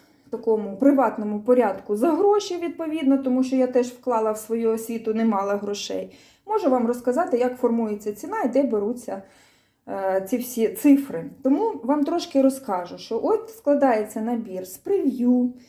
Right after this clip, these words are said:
яке друк коштує ро-, грошей. Ну, безкоштовно, на жаль, ніхто їх не робить. Якщо ви хочете, чим гарніша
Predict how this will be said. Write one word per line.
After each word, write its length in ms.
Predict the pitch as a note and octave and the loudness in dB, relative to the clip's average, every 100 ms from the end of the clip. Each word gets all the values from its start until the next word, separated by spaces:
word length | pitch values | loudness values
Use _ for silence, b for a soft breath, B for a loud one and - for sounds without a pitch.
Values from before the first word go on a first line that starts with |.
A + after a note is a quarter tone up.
| B B | B B
яке 540 | A#3 A#3+ B3+ A#3 - G#3+ | -4 4 4 4 -2 -2
друк 440 | C4+ E4 E4+ - _ | 0 0 -2 -10 _
коштує 880 | - A#3 - C4 C4+ G#3+ - - G3 | -4 -4 -4 0 2 2 0 -6 -4
ро-, 260 | G#3 F#3+ | -4 -4
грошей. 640 | F#3+ G3+ F3+ - F3 F3+ - - | -4 -2 -2 -6 -14 -16 -18 -4
Ну, 160 | C#4 D#4+ | 0 2
безкоштовно, 800 | A3+ - - D#4+ - G4 F4+ A#3 | 4 2 0 -4 -2 0 2 2
на 140 | A3+ | 2
жаль, 220 | A#3+ C#4+ | 4 4
ніхто 400 | D4+ A3+ A3 C4 | 4 0 0 0
їх 280 | C#4 A3+ - | 2 0 -6
не 340 | G#3 A3+ C4 C4+ - | -6 0 0 0 -2
робить. 760 | G#3 A#3 B3+ - F3 - - b b b b | 2 4 2 0 -10 -12 -18 b b b b
Якщо 300 | B3+ F4 D4 | 0 0 2
ви 120 | C#4+ | 2
хочете, 500 | B3 A3+ - - G#3 | 4 2 0 -6 -6
чим 400 | - E4+ E4+ C4+ | -4 -2 2 4
гарніша 640 | C4 C4 C4+ B3+ G#3 G3 | 6 8 6 4 -4 -8